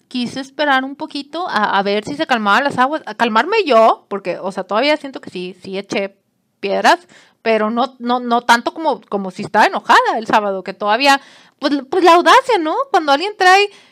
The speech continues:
un problema al público porque no hay nadie que le dé la razón en privado, o sea, <laughs> desde, como que me, <laughs> pero, pues bueno, me calmé.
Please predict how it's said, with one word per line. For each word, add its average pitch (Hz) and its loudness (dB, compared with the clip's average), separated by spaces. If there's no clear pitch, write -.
un 302 -10
problema 349 2
al 349 2
público 311 -2
porque 262 -2
no 247 0
hay 285 2
nadie 302 0
que 311 0
le 233 0
dé 240 4
la 285 8
razón 254 2
en 285 -8
privado, 226 0
o 294 -2
sea, 254 0
<laughs> - -
desde, 254 -2
como 220 -8
que 220 -4
me, 208 -6
<laughs> - -20
pero, 214 0
pues 247 -2
bueno, 294 0
me 403 -4
calmé. 226 -4